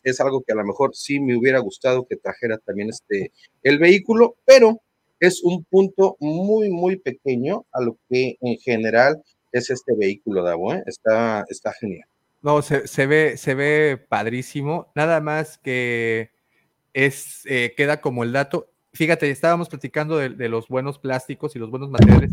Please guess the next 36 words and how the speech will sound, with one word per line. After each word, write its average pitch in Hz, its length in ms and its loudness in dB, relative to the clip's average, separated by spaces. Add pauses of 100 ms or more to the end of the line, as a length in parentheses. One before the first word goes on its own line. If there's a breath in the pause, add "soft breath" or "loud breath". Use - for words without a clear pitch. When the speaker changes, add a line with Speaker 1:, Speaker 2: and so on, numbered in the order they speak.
(260)
Speaker 1:
Sí. 110 300 0
Speaker 2:
Esta 190 320 0
misma 185 380 -2
nave 147 480 -4 (360)
Speaker 1:
Ujú. 107 180 -2
Speaker 2:
apareció, 151 840 0 (140)
eh, 117 520 -2
en 120 60 -6
el 120 140 -4
dos 120 180 -6
mil 151 160 -8
dos 214 300 -8 (100)
con 123 160 -12
la 117 80 -8
colección 127 480 -6
justamente 143 640 -8
de 131 120 -6
Saga, 175 360 -4
la, 123 180 -12 (220)
la, 113 180 -10
la 113 120 -10
colección 127 560 -6
que 139 80 -8
acompañó 135 580 -4
al, 110 300 -6 (400)
al 107 160 -6
episodio 110 500 -4
dos. 139 300 -4 (320)
Speaker 1:
Ujú. 101 220 -8 (120)
Speaker 2:
Y 151 140 4
es 151 180 4
lo 170 140 0
que 165 80 0
decía 156 220 -2
hace 170 120 -8
rato, 160 320 -6